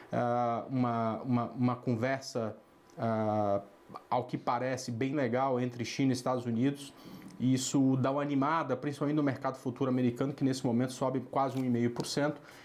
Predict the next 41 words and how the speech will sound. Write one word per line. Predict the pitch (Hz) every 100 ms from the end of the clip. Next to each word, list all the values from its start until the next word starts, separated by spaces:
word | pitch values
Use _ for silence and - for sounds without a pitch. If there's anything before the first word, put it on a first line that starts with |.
| -
e | 151
isso | 160 -
pode | - 185 185
ser | - 165 180
que | 185
isso | 156 151 156
realmente | 156 143 135 139
abra | 135 139
caminho | 151 123 131
pro | 131
nosso | 127 127
mercado | 135 120 127 -
subir | 123 123
um |
pouco | 123 123 143
mais, | 117 120 135 - - - - -
e | 156
quem | 165
sabe | 156 143 139 143
pra | 143
gente, | 123 135 -
primeiro, | 180 165 123 113
colher | - 147 147
mais | 156 170 196
frutos | - 160 214 -
das | 139 123
operações | 139 131 120 - 135 127
que, | - 123 120 113 107
que | - 120 113
encaixamos | 123 123 120 - 135 139 131
nas | 117
últimas | 120 120 117
semanas, | - 110 123 156 -
são | 123
muitas, | 117 139 180 123 110
né? | 131 180 - - - - -
É, | 110 113 110
muitas | 117 135 127 107
delas | 120 120 107
já | 123
fizeram, | - 110 120